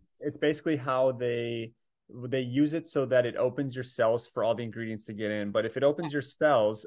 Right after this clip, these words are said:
Speaker 1: that's not a good idea. We don't wanna
Speaker 2: Yeah.
Speaker 1: open our cells.
Speaker 2: Yeah.
Speaker 1: It's protected their, uh, phospholipid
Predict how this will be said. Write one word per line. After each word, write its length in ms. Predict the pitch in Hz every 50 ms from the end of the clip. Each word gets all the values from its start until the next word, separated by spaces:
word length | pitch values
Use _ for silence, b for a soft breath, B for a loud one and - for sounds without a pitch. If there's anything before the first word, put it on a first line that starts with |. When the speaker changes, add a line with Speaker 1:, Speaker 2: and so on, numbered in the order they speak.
| - _
Speaker 1:
that's 200 | 127 151 185 -
not 140 | - 220 208
a 40 | 202
good 140 | 190 196
idea. 380 | 190 185 180 185 190 190 170 131 - _ _ _
We 120 | 139 151
don't 100 | 160 175
wanna 160 | 170 170 160 156
Speaker 2:
Yeah. 60 | 151
Speaker 1:
open 160 | 147 151 143
our 100 | 135 127
cells. 380 | 123 - 131 127 117 110 - - - 185
Speaker 2:
Yeah. 60 | 160
Speaker 1:
It's 100 | 127 -
protected 540 | - 160 147 - 170 165 165 170 165 151 143
their, 440 | 160 156 156 156 156 156 - -
uh, 300 | - 120 131 127 127 85 - -
phospholipid 760 | 147 143 143 - - 147 139 147 143 - 147 139 131 127 -